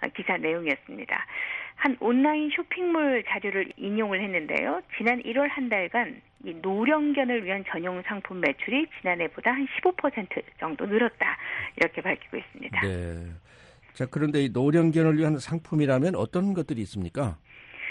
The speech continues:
Speaker 1: 어, 맨 먼저 전용 사료가 있습니다. 어, 개 전용 유모차가 있고요. 영양제도 있었습니다. 나이가 들어서 움직임이 적어지거나 불편한 개를 위한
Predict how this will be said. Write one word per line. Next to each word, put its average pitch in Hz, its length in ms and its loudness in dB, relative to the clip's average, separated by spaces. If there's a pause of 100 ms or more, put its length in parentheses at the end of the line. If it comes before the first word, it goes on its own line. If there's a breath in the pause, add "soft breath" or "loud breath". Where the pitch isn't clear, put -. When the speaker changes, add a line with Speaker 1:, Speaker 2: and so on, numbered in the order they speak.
(140 loud breath)
Speaker 1:
어, 254 200 2
맨 269 260 0
먼저 277 460 0 (160)
전용 262 420 2
사료가 311 440 0
있습니다. 160 600 -2 (520 loud breath)
어, 170 320 -2
개 - 180 0
전용 226 360 0
유모차가 208 640 0
있고요. 190 500 -2 (200)
영양제도 226 760 0
있었습니다. - 680 -4 (540 loud breath)
나이가 190 360 2
들어서 214 320 -2
움직임이 202 800 0
적어지거나 185 680 2
불편한 208 540 -2
개를 180 340 0
위한 131 220 0